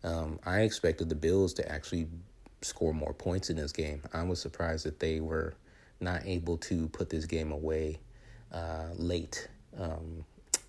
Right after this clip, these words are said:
and just winning by a field goal, twenty-four twenty-one, it's like, eh, I get sometimes certain teams rise up against you, but this isn't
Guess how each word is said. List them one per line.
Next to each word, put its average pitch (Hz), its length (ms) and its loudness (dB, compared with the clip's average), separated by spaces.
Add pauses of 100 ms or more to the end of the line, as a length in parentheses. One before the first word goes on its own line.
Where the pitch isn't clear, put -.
(100)
and 80 300 -4
just 78 240 -2
winning 85 260 0
by 78 160 0
a 69 100 -2
field 90 360 4
goal, 78 160 2
twenty-four 80 540 0
twenty-one, 82 600 -2
it's 78 200 -6
like, 80 180 -4
eh, 139 320 -4
I 127 60 -4
get 95 240 0
sometimes 85 560 -2 (480)
certain 82 320 6
teams 85 340 2
rise 82 260 2
up 80 140 0
against 80 400 0
you, 78 80 -2
but 82 240 -2
this 90 220 2
isn't 85 380 2